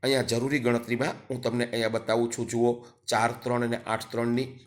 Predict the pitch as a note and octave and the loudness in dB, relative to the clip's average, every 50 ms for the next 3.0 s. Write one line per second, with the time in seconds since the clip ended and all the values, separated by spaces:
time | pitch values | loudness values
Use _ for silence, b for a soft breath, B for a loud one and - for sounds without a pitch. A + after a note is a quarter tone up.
0 | B B - A#2+ A#2+ A#2+ A#2+ - G#2+ G#2 A2 A#2+ A#2+ - B2 C3 C3 C3+ B2 A#2 | B B -8 -4 -4 -4 -4 -2 0 2 2 0 0 -2 -2 -2 -2 -2 0 0
1 | A#2+ B2 B2 B2 A#2+ A#2 A#2+ A#2+ A2+ A2+ G#2 G#2+ A#2+ A#2+ A2 G#2+ G#2+ G#2 A#2+ A2 | 0 0 0 0 0 2 2 2 2 2 2 2 2 2 2 2 2 2 2 0
2 | G#2+ - A#2+ A#2 G2+ A#2+ A#2+ A#2 A#2+ A#2+ A#2 - - A#2+ A#2 A#2 - - A#2+ A#2+ | 0 0 -2 -2 0 2 0 0 0 -2 -6 -6 -2 -2 -2 -2 -2 -4 -2 -2